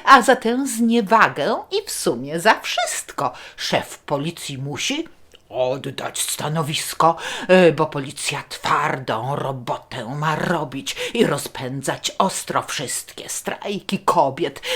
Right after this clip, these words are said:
więc teraz stajniacy, niczym chuligani, w tłumie kobiet walą gazami, pałami.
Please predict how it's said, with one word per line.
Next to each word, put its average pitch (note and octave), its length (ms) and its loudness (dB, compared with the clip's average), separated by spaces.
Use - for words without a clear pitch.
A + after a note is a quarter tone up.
więc B3+ 320 4
teraz G3 340 4
stajniacy, D#3+ 800 -4
niczym B3 340 4
chuligani, F3+ 840 4
w - 100 -8
tłumie A#3 600 4
kobiet A#3 500 2
walą F#3+ 420 4
gazami, G#2+ 1040 -2
pałami. - 1080 -2